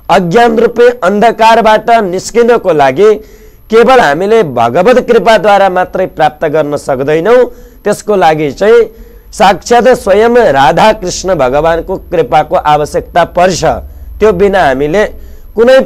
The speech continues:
पनि पत्ता हल्लाउन पनि सक्दैनौँ, सम्भव नै छैन। त्यही भएर जब मैले स्वर्गद्वारीबाट वृन्दावनको यात्रा गरेँ, वृन्दावन भूमि यति पवित्र रहेछ कि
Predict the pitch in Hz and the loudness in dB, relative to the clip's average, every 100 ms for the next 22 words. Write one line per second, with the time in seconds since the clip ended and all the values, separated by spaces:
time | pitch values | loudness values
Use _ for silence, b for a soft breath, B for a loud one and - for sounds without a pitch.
0 | 269 277 285 202 202 - 226 220 - 113 | 2 2 2 -2 -6 -2 0 0 -4 -4
1 | 143 196 180 160 196 190 160 127 127 123 | 0 0 -2 -2 -4 -4 -4 -4 -4 -4
2 | 107 90 - - 208 214 220 247 233 233 | -6 -12 -20 -8 -4 -2 2 2 2 0
3 | 180 151 135 117 95 b b b b - | 0 -4 -4 -6 -10 b b b b 0
4 | 233 247 208 170 143 170 226 185 B B | 4 4 4 2 4 4 2 0 B B
5 | B B 139 202 254 240 180 214 233 247 | B B -2 2 4 4 2 2 4 2
6 | - 190 208 226 226 220 214 220 175 165 | 0 -2 2 2 2 4 4 2 2 0
7 | 135 202 208 151 156 180 196 214 208 196 | 0 2 2 0 -4 -2 0 2 0 -2
8 | 202 175 156 - 175 165 131 147 202 180 | -2 2 0 0 0 2 0 0 -2 -6
9 | b b b b 139 196 220 233 254 254 | b b b b -4 0 2 2 2 4
10 | 269 254 220 147 - b b b b b | 2 0 0 -2 -6 b b b b b
11 | b b _ 127 117 185 226 247 - - | b b _ -8 -4 0 2 0 -2 -14
12 | _ _ _ 208 - 285 170 220 190 262 | _ _ _ -2 0 0 0 0 0 0
13 | - 254 226 185 180 226 214 | 0 2 4 2 2 0 0